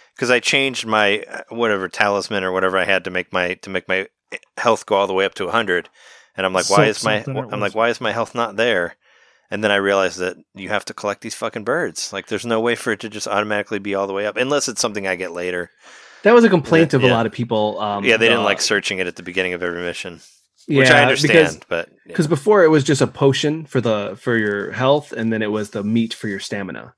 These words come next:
Speaker 1: Mm-hmm.
Speaker 3: So that's why a lot of people are like, "Oh, these birds, s-, these dumb birds."
Speaker 2: And then
Speaker 1: Yeah.
Speaker 2: there's a dango to get the birds to, like,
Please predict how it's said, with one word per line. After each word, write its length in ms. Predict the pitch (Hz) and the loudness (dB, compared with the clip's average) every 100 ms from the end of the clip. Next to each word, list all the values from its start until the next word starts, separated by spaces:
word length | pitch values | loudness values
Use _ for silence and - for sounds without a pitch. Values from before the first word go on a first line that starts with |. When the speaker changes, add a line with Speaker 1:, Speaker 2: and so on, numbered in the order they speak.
| - | -16
Speaker 1:
Mm-hmm. 240 | 90 90 82 _ _ _ _ | -14 -14 -20 _ _ _ _
Speaker 3:
So 160 | - 123 | -4 0
that's 200 | 117 117 | 2 0
why 160 | 113 104 | 0 -2
a 100 | 104 | -4
lot 100 | 98 | -6
of 80 | - | -10
people 160 | 117 | -12
are 40 | 92 | -10
like, 180 | 90 151 | -8 -2
"Oh, 180 | 151 | 0
these 200 | 143 131 | 0 0
birds, 680 | 113 - 147 143 123 - - _ | -2 -2 2 2 0 -4 -18 _
s-, 200 | - - _ _ | -18 -18 _ _
these 200 | 110 101 | -16 -16
dumb 380 | 95 123 107 104 | -12 -8 -8 -8
birds." 460 | 98 101 101 - - _ _ - | -12 -16 -18 -20 -20 _ _ -2
Speaker 2:
And 80 | |
then 120 | 165 190 | 2 6
Speaker 1:
Yeah. 60 | |
Speaker 2:
there's 140 | 190 160 | 6 4
a 100 | 143 | 2
dango 440 | 139 135 151 131 | 0 0 0 -2
to 120 | 131 - | -4 -6
get 160 | 127 | -8
the 80 | 123 | -6
birds 400 | 107 117 113 - | -6 -6 -6 -10
to, 100 | 120 | -12
like, 460 | 107 101 - - | -12 -12 -16 -20